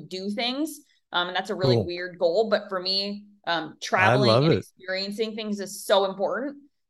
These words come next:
Speaker 1: Um, and then the third word for me is passionate. As a leader, I think it's
Speaker 2: Mm.
Speaker 1: our job to be so incredibly passionate about what we do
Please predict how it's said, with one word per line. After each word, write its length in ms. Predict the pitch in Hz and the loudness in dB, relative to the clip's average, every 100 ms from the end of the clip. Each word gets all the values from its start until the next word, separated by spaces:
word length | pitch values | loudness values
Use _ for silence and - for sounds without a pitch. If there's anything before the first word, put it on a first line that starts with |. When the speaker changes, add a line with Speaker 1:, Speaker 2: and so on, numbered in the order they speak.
| - | -2
Speaker 1:
Um, 320 | 180 175 170 214 | 0 2 0 -2
and 100 | 196 | 0
then 100 | 196 | 2
the 100 | 190 | 2
third 280 | 247 254 220 | 6 6 6
word 220 | 202 202 | 2 0
for 100 | 196 | -4
me 100 | 190 | -4
is 120 | 185 | -2
passionate. 540 | 190 220 - 151 117 - | 2 2 0 -8 -10 -2
As 240 | 180 226 220 | 2 4 2
a 60 | |
leader, 540 | 180 190 233 180 180 180 | -2 -2 0 2 4 4
I 100 | 185 | 2
think 200 | 214 208 | 0 -2
it's 160 | 190 | -2
Speaker 2:
Mm. 80 | - | 0
Speaker 1:
our 240 | 170 196 175 | 2 2 2
job 540 | 185 208 185 170 196 202 _ _ - | 2 4 6 4 0 -10 _ _ 0
to 100 | 208 | 0
be 180 | 208 202 | 0 -6
so 500 | - - - 220 226 | -6 -8 4 6 6
incredibly 640 | 233 208 185 202 196 185 | 4 0 0 0 -4 -2
passionate 500 | - 170 - 202 190 | 0 0 -2 -6 0
about 200 | 175 170 | 2 4
what 120 | 180 | 2
we 140 | 180 | -2
do 400 | 170 170 185 233 | -6 -2 -2 -4